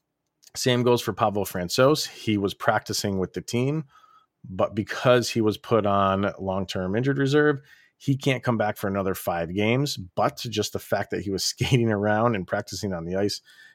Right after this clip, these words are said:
is good. Same goes for Devon Toews. He is cleared for contact in practice.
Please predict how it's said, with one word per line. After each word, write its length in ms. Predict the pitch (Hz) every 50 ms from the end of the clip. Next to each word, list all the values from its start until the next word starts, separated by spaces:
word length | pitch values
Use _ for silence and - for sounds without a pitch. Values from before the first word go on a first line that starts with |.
| _ _ -
is 240 | 92 87 80 76 85
good. 400 | 92 113 123 131 151 160 170 - _ _ _ _ _ - - - - - _ _ _ _ _ _ _
Same 560 | - - - - 127 127 139 151 156 151 135
goes 360 | 127 143 139 143 147 143 131 -
for 340 | - - - 139 143 139
Devon 420 | 135 127 127 117 127 127 127 123 110
Toews. 500 | - 127 117 110 92 80 71 - - -
He 260 | - - 107 104 104
is 160 | 98 92 85
cleared 760 | - - - - - 117 113 117 127 131 139 143 143 135 135 - _
for 460 | - - - - 123 120 117 113 110
contact 760 | - - - - 117 113 117 117 107 - 113 104 104 - -
in 180 | - 98 95 -
practice. 720 | - - 101 95 87 - - 95 95 - - - - -